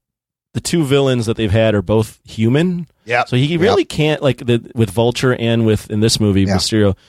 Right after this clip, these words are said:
Speaker 1: So he really can't go all out.
Speaker 2: No, he's gonna kill him.
Speaker 1: So I, I, that's the only, that's one of my critiques, is that he doesn't have a, a,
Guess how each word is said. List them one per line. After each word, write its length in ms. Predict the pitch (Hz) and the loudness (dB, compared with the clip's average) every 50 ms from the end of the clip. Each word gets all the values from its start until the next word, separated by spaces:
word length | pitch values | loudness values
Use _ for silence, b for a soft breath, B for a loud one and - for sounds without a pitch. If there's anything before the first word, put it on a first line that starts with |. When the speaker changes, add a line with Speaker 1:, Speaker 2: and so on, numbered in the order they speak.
| b b | b b
Speaker 1:
So 140 | b - 147 | b -2 -2
he 160 | 151 165 180 | 0 0 0
really 320 | 160 147 170 202 214 208 | 0 2 2 2 0 -2
can't 380 | - - - 117 123 131 - - | -4 -4 -2 -2 -2 -2 -2 -2
go 240 | 95 110 113 113 110 | -2 0 0 0 0
all 280 | - - 101 107 107 92 | 0 0 0 0 0 0
out. 240 | 87 95 131 - - | 0 0 -2 0 0
Speaker 2:
No, 80 | 160 | 0
he's 180 | 143 131 127 139 | 0 0 0 -2
gonna 140 | 170 160 147 | -2 -2 -2
kill 240 | - 269 285 294 107 | 0 0 0 0 -2
him. 80 | 90 - _ _ _ _ | -4 -8 _ _ _ _
Speaker 1:
So 160 | - - 139 | -8 -4 -2
I, 260 | 131 131 - 139 - - | 0 0 2 2 2 0
I, 60 | - - | 0 -2
that's 280 | - 131 151 170 - - | -2 -2 0 0 0 0
the 100 | 175 165 | 0 0
only, 160 | 160 156 147 | 2 2 0
that's 200 | 139 156 - - | 0 0 0 0
one 160 | 143 135 131 | 0 0 0
of 300 | 123 117 110 101 95 98 - _ _ _ _ | 0 0 -2 -6 -10 -14 -20 _ _ _ _
my 220 | 110 113 120 131 131 | -2 0 0 2 0
critiques, 500 | - - 107 - - 107 104 - - 113 | 0 -4 -4 -2 0 0 0 0 0 -2
is 80 | 104 | 0
that 180 | 113 107 104 - | 0 0 0 0
he 120 | 110 120 | -2 -2
doesn't 280 | 120 131 127 120 139 123 | 0 0 0 0 0 0
have 260 | 117 120 120 117 113 | 2 2 2 2 2
a, 140 | 113 107 98 _ - | 0 -2 -2 _ -4
a, 120 | 113 110 | -4 -2